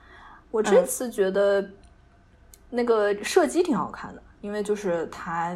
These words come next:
Speaker 1: 它这个偶然性很大嘛，而且每两枪淘汰一个人，
Speaker 2: 嗯。
Speaker 1: 这个非常刺激。
Speaker 2: 嗯。
Speaker 1: 而且今年是看了特别多游泳比赛，
Speaker 2: 嗯。
Speaker 1: 因为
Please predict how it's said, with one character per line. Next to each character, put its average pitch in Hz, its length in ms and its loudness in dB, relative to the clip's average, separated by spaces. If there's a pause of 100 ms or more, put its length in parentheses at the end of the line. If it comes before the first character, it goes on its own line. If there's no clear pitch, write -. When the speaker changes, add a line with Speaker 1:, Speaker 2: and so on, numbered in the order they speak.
Speaker 1:
它 - 160 -12 (140)
这 - 140 -4
个 156 340 -8
偶 160 140 0
然 147 180 -8
性 208 180 -2
很 196 200 -6
大 165 220 0
嘛， 147 200 -12
而 170 80 -4
且 180 140 -4
每 170 160 -4
两 175 180 0
枪 208 260 0
淘 190 140 -4
汰 175 180 -6
一 143 120 -10
个 151 80 -8
人， 143 180 -10
Speaker 2:
嗯。 143 60 -12
Speaker 1:
这 160 100 -10
个 147 80 -8
非 151 140 -10
常 147 100 -10
刺 180 240 -12
激。 190 60 -10
Speaker 2:
嗯。 196 260 -4 (560)
Speaker 1:
而 202 80 2
且 254 140 2
今 269 180 2
年 190 160 0
是 208 80 -2
看 277 180 -4
了 247 80 0
特 - 160 0
别 214 140 4
多 208 160 6
游 175 160 4
泳 214 160 0
比 208 140 -8
赛， 170 240 -2
Speaker 2:
嗯。 156 80 -6
Speaker 1:
因 180 40 -6
为 196 240 -4